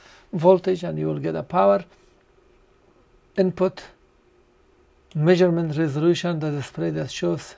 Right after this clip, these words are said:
it's ten millivolts, and output voltage setting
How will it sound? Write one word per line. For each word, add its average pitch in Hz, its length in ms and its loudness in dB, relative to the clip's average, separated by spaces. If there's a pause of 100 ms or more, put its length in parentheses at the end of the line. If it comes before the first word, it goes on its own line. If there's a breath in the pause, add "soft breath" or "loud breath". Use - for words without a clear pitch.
it's 165 400 -8 (960 loud breath)
ten 170 200 -2
millivolts, 180 680 2 (560 soft breath)
and 156 260 -4
output 196 600 4 (260)
voltage 170 640 0 (300 soft breath)
setting 202 680 -2